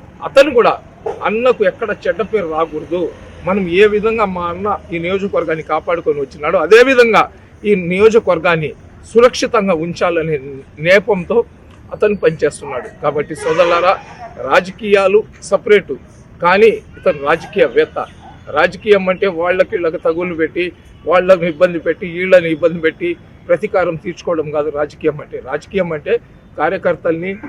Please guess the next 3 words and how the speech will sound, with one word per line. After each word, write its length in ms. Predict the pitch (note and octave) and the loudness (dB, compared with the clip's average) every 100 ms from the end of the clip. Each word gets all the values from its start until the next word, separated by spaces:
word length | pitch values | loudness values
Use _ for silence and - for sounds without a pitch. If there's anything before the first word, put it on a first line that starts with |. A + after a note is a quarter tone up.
| - - | -16 -20
స్నేహితుల్ని, 680 | - F3 F#3 F#3 F3 F3 F#3 | -10 -6 -4 -4 -6 -6 -8
శ్రేయోభిలాషుల్ని 720 | F3 E3 E3+ F3 D#3+ D#3+ C#3+ | 0 0 2 -2 -4 -6 -12
కాపాడుకుంటూ 840 | - D3 G#3 F3+ E3 F3 C4 | -6 -4 -2 -2 -4 -6 -4